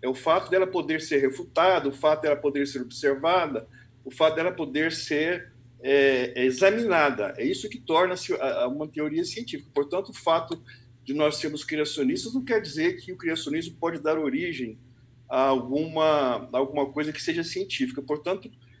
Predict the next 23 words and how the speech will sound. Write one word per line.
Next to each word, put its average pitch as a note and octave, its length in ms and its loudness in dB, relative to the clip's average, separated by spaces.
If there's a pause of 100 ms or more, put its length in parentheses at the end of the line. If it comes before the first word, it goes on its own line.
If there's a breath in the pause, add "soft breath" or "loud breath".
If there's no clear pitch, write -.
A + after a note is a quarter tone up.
(140)
quando G#3 240 4
nós G#3 200 6
trazemos F3 420 2
o E3+ 60 -2
design C#3+ 560 4
pra C#3 180 2
dentro C3+ 280 0
do - 20 -14
criacionismo, E3 880 -2 (380 soft breath)
nós E3 260 2
não G#3 120 -4
temos A3 260 2
que - 100 -12
ter, F3 360 6
eu G3+ 160 10
pelo, G#3 400 6
eu F#3+ 180 6
pelo F3 180 2
menos F#3+ 200 0
não A3 100 -4
tenho G3 160 4
o G3 80 2
menor F3+ 640 4